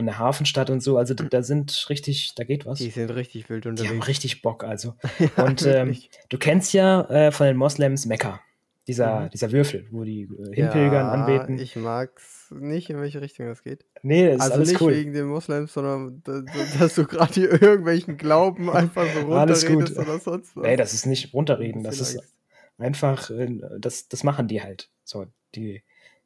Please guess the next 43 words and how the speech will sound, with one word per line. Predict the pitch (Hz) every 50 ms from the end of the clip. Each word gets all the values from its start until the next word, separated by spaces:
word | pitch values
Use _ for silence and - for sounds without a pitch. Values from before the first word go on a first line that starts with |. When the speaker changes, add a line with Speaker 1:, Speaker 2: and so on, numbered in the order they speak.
| _ _
Speaker 1:
die | - 101 98 101 104 104 110 - _ _
Gläubigen | - 110 107 104 104 101 104 104 101
da, | 101 101 98 - _
ne? | - 127 147 143 143 - _ _ _ _
Das | - - -
ist | -
Speaker 2:
Ja, | 131 123 113 113
Speaker 1:
ja, | 131
Speaker 2:
ja, | 170 156 120 98 - 139
genau. | 156 151 139 117
Speaker 1:
ja, | 143 170 175
ja, | 165 147 120 104
alles | 107 117 131 135 - 131
wertungsfrei, | 135 135 135 127 123 - - 110 95
ist | 110 -
ja | 120
in | 113 113
Ordnung. | 107 151 143
Speaker 2:
Ja. | 117 - 156 - - - 147 139 - -
Speaker 1:
Aber | - 127 131 135 147 151 156 147 - - - -
die | 120 120
haben, | 117 120 135 143 151 147 127 107
darauf | 110 107 104 - 120 -
will | 139 139
ich | -
auch | 143 -
gar | - - -
nicht | 190 185 -
hinaus | 165 151 139 143 165 180 - - -
mit | 165 139 139 - - - 165 - -
Speaker 2:
Ja, | 147 143 156 160 170 175
Speaker 1:
<laughs> |
Kack. | 160 160
Speaker 2:
ich | 185 175 - 202
hatte | 190 190 208 185
Angst, | 170 196 220 214 175 160 147
was | 160 160 196
jetzt | 196 165 160 - -
kommt | - 175 160 165 165 -
einfach | 143 143 139 131 143 135 135 139 139
nur. | 143 143
Das | 139 139 147 147
war | 190